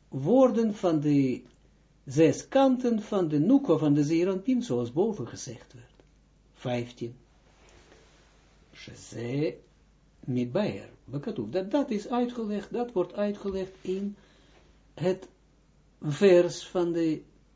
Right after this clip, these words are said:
Torah, Vaikra Elohim le Yabasha Aretz, en Elohim noemde, zeventien, het droge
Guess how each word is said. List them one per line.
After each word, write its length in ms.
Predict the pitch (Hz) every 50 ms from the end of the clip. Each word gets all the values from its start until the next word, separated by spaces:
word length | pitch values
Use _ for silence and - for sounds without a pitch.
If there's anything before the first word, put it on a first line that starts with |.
| _ _
Torah, 440 | - 160 165 160 156 151 151 151 147 147 - -
Vaikra 520 | 143 131 135 127 123 120 120 131 131 131
Elohim 560 | 127 127 123 123 123 120 - 139 131 131 127 123
le 120 | 123 123
Yabasha 600 | 123 123 120 123 123 123 123 120 - 135 120 -
Aretz, 600 | - 123 120 127 143 151 165 160 151 147 - -
en 180 | - 135 120 120
Elohim 580 | 120 120 120 120 113 - 131 127 123 120 117 117
noemde, 600 | 120 127 127 123 123 123 127 123 123 120 117 - - _ _ _ _ _ _ _ _ _ _ _ _ -
zeventien, 960 | 113 104 - 139 131 123 120 - - 123 120 120 - 127 120 117 110 95 - - - _ _ _ _ _ _ _ _ _ _ _ _ _ - - - - _ _ _ _ _ _ _ -
het 400 | - 107 127 123 123 - - - _
droge 800 | - 117 135 143 175 220 226 220 190 - - - 127 110 -